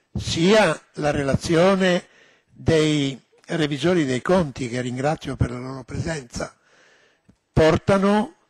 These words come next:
sia le date sia gli importi corretti, quindi a dimostrazione del fatto che quello che ho annotato possiamo considerarlo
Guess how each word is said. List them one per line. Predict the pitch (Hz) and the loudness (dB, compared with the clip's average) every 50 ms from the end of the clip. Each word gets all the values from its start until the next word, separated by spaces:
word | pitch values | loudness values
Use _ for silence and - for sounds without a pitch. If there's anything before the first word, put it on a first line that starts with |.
| _ - | _ -4
sia | - - - 226 233 220 | -4 -2 0 2 4 4
le | 175 156 156 | 4 4 2
date | 139 135 117 120 113 107 - - 165 165 165 165 170 - _ _ _ _ _ | 2 0 0 0 -2 -2 -2 0 2 2 2 2 -2 -6 _ _ _ _ _
sia | - - - - - 196 190 202 180 | -6 -4 -2 0 0 0 0 0 0
gli | - 196 190 208 | -2 0 2 2
importi | 208 185 147 - 135 131 123 123 123 - _ - 151 135 139 139 - _ _ _ _ | 2 2 0 -2 -2 0 0 0 0 -2 _ -2 -2 -2 -2 -4 -10 _ _ _ _
corretti, | _ - - 170 170 - - 107 98 - - _ - - 147 143 - - _ _ _ _ _ _ _ _ _ _ | _ -2 0 2 2 2 0 -2 -4 -8 -12 _ -4 -2 -2 -2 -4 -10 _ _ _ _ _ _ _ _ _ _
quindi | - - 151 147 151 147 156 151 151 151 - _ _ _ _ _ | 0 0 0 2 2 0 0 0 0 -2 -6 _ _ _ _ _
a | - - 139 | -10 -8 -6
dimostrazione | 131 143 143 147 147 139 - 165 147 - - 196 170 151 | -6 -4 -4 -6 -6 -6 -6 -8 -6 -4 -2 -2 0 0
del | 147 165 | -2 -2
fatto | - - 151 135 131 - _ - - 156 151 151 - _ _ _ _ _ _ _ _ | -2 -2 -2 -2 -2 -4 _ -6 -4 -4 -4 -4 -8 _ _ _ _ _ _ _ _
che | - - 156 139 135 117 - _ _ _ _ _ _ _ _ _ _ _ _ _ | -6 -2 -2 -2 -2 -4 -8 _ _ _ _ _ _ _ _ _ _ _ _ _
quello | _ - 202 185 196 196 165 | _ -2 0 0 2 2 0
che | - - 165 | 0 0 2
ho | 165 165 156 | 2 2 2
annotato | 147 143 151 175 180 - - 135 120 117 117 117 - 156 135 | 0 0 -2 -4 -6 -4 -2 -2 -2 -2 -4 -6 -6 -4 -2
possiamo | - - - - 175 165 147 135 131 | 0 0 0 0 -4 -6 -6 -8 -10
considerarlo | - - 156 139 - 190 180 165 156 131 123 120 123 120 117 127 127 135 139 139 - | -8 -8 -10 -8 -8 -8 -6 -6 -4 -4 -4 -4 -4 -6 -6 -6 -6 -4 -6 -6 -8